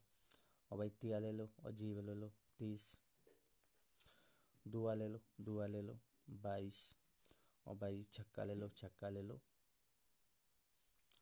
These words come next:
छियासठ, ठीक है। हमने क्या किया भाई,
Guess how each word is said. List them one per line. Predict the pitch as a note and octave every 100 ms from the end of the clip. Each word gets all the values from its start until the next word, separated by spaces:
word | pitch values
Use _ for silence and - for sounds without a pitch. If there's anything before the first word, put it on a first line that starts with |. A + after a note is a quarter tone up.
| - _ _
छियासठ, | - G2+ F#2 - F#2 - - - - - - - - - -
ठीक | A2 G2+
है। | - - - - - - - - - - - - - - - - - - - - -
हमने | A2+ A#2
क्या | A#2 A#2
किया | A2+ A#2
भाई, | G#2+ G#2+